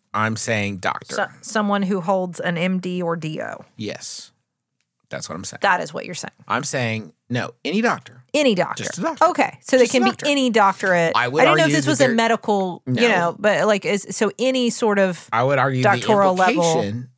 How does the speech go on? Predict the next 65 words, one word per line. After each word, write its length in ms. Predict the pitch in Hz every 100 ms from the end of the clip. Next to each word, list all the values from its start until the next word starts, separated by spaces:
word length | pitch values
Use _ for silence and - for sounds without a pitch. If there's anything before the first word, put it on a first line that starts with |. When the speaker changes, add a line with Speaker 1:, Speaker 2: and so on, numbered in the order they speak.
| _
Speaker 2:
degree. 260 | - 175 131
Speaker 1:
is 40 |
almost 340 | 123 117 110 -
always 420 | 123 131 120 101
medical 360 | 98 92 82 -
doctor. 340 | - - 175 -
<laughs> 60 | - - -
Speaker 2:
Well, 200 | 254 262
if 100 | 262
it's 100 | 311
a 60 |
medical 320 | 330 311 320 302
product, 460 | - 254 196 196
I 60 | 214
do 260 | 185 247
think 240 | 247 262 240
the 100 | 214
implication 540 | 208 202 202 180 190
is 140 | 180 180
that 140 | 180
this 200 | 190 175
is 80 | 190
someone 340 | 196 185 185
who 200 | 180 175
has 180 | 156 175
studied 420 | - - 180 180
medicine. 520 | 170 - - - - 165
Speaker 1:
Okay. 120 | 120
Speaker 2:
Yes. 300 | - - - -
I 80 | 185
do 160 | 180 202
think 160 | 202
that's 160 | 180 170
fair. 260 | - - - -
Speaker 1:
Okay, 220 | 127 127 - -
perfect. 420 | 131 - - -
Well, 120 | 110
let's 140 | 131 -
get 140 | 127
right 180 | 113 120
into 140 | 117
the 100 | 110
medical 300 | 101 101 107
products 480 | 127 101 80 80 -
that 140 | 80
have 240 | 80 80 -
doctor 280 | 85 101 113
in 140 | 110
the 60 | 135
brand, 280 | 95 73
and 80 | 71
you're 120 | 76
gonna 100 | 87
tell 220 | 82 87 80
me 240 | 71 71
if 140 | - -
this 160 | -
is 120 | 80
a 60 | 71
real 240 | 80 110
doctor 340 | 110 87 - 78
or 120 | -
a 40 |
fake 200 | - -
doctor. 320 | - - -